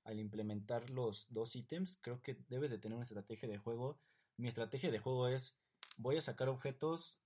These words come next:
voy a tratar de recolectar los dos ítems y voy a sacar objetos hasta que me dé la, la bocina en primer lugar. Esa yo creo que es mi estrategia de juego, de siempre tener la bocina cuando estoy en primer lugar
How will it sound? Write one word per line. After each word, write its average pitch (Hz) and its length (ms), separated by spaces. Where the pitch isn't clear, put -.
voy 123 120
a 147 40
tratar 123 260
de 139 100
recolectar 107 460
los 113 160
dos 117 200
ítems 175 480
y 120 100
voy 117 120
a 135 40
sacar 127 240
objetos 123 380
hasta 101 180
que 101 120
me 98 120
dé 113 100
la, 117 400
la 104 120
bocina 110 380
en 104 100
primer 110 260
lugar. 117 400
Esa 131 200
yo 131 140
creo 131 140
que 147 80
es 135 80
mi 131 60
estrategia 107 480
de 90 80
juego, 156 540
de 107 120
siempre 123 280
tener 107 260
la 123 80
bocina 113 380
cuando 95 160
estoy 117 160
en 117 40
primer 107 280
lugar 113 360